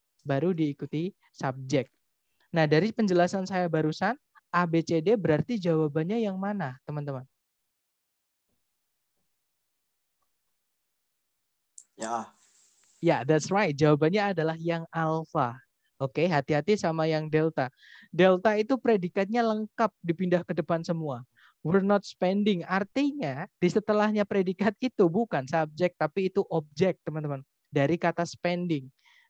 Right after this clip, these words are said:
Speaker 1: Nah, yang delta nggak punya subjek. Karena yang boleh, eh, di dalam inversi yang boleh pindah itu ketika auxiliary verb hanya auxiliary satu saja.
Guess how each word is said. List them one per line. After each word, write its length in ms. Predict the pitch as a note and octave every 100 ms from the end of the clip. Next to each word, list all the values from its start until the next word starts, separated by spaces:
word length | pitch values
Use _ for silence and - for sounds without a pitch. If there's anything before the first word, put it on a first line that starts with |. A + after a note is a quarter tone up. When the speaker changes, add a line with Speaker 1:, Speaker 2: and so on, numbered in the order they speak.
| C#3+
Speaker 1:
Nah, 80 |
yang 240 | C#3+ D#3+ E3
delta 320 | D3+ C#3 G#3+
nggak 240 | F#3+ B2+
punya 160 | C#3+ C3+
subjek. 480 | C#3+ F3 G3 D3+ B2+ _ - - -
Karena 320 | F3 A3+ A3
yang 80 | F#3+
boleh, 160 | F3+ F3 - _ _
eh, 80 | E3+
di 160 | F3 E3+
dalam 240 | E3+ F3
inversi 480 | F#3 F#3 E3+ F3 A#3
yang 80 | A3
boleh 240 | E3 D#3+
pindah 400 | E3 F3 E3 E3
itu 240 | D#3+ A3 A#3
ketika 320 | G3 F3 E3 D#3+
auxiliary 400 | D#3+ E3 D3+ D3+
verb 160 | A3+ -
hanya 320 | D3+ D#3+ A3+
auxiliary 560 | G3+ G3 F#3+ G3+ F#3+ G#3+
satu 320 | G#3 F#3+ G3+
saja. 320 | G3+ F#3+ D3+